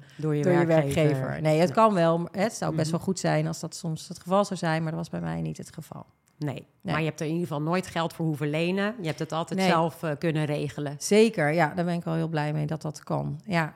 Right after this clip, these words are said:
Speaker 2: ja. Maar,
Speaker 1: Ja.
Speaker 2: eh, ja, maar het is inderdaad, eh, je moet er wel geld voor vrijmaken, want het kost allemaal best wat geld, eh, opleidingen
Speaker 1: Ja,
Speaker 2: natuurlijk.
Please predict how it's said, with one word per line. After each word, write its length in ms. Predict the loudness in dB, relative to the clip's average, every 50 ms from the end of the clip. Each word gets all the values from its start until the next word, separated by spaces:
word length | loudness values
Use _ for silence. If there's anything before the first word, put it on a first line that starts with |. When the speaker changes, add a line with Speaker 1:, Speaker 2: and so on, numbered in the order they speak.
| _ -6
Speaker 2:
ja. 220 | -6 -6 -6 -8 -12 _ _ _
Maar, 320 | -4 -2 0 0 0 -2 -4
Speaker 1:
Ja. 160 | -4 -4 -4 -4
Speaker 2:
eh, 60 | -4
ja, 220 | -6 -6 -8 -8 -12 -10
maar 100 | -8 -8
het 80 | -6 -6
is 120 | -6 -4
inderdaad, 500 | -4 -4 -2 -2 -2 -2 -2 -4 -6 -6 -6
eh, 120 | -4 -2 -2 -2 -4 -6 -8 -14 -20 _ _ _ _ _
je 220 | _ -6 -2 0
moet 180 | 2 2 0 0
er 80 | 0 0
wel 180 | 2 2 0
geld 280 | 0 -2 -2 -4 -4 -4
voor 140 | -6 -8 -6
vrijmaken, 540 | -4 -2 -2 0 -2 -2 -4 -4 -6 -6
want 120 | -8 -8 -8
het 100 | -8 -8
kost 180 | -10 -10 -10
allemaal 220 | -10 -8 -6 -6 -4
best 180 | -4 -6 -6
wat 160 | -8 -10 -10 -8
geld, 320 | -8 -8 -8 -8 -8 -10
eh, 140 | -10 -10 -10
opleidingen 500 | -10 -8 -8 -6 -6 -6 -6 -6 -6 -6 -6
Speaker 1:
Ja, 80 | -6 -6
Speaker 2:
natuurlijk. 320 | -6 -6 -8 -10 -16 _